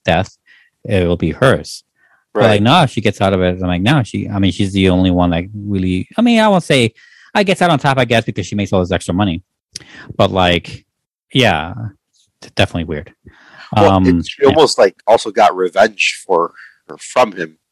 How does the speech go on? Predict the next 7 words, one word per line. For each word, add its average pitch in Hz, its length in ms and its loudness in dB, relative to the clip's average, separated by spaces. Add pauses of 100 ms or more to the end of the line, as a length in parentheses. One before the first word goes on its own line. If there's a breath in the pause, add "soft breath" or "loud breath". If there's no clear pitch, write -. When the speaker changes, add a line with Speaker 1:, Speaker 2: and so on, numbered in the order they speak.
(420)
Speaker 1:
Yeah. 85 200 0
Speaker 2:
for 120 180 6
her, 80 260 -2 (100)
right? 117 200 0 (720)
Speaker 1:
Yeah, 226 220 0 (220)
yeah, 139 240 0 (360)
yeah. 98 220 0